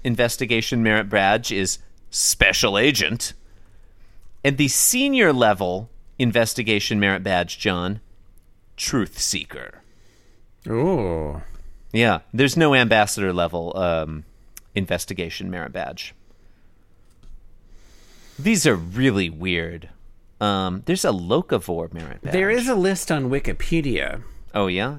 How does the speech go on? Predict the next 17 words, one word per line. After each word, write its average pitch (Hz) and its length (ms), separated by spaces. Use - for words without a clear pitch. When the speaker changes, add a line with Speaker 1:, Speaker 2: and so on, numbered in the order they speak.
Speaker 1:
Is 110 120
it 131 80
Speaker 2:
Yeah. 123 100
Speaker 1:
the 87 60
same 147 360
or 123 60
Speaker 2:
I - 20
don't - 100
know. 143 220
Speaker 1:
totally 139 160
Speaker 2:
It's 117 100
Speaker 1:
different? 143 220
Speaker 2:
more 170 80
of 151 120
an 139 80
actual 127 480
list. 117 600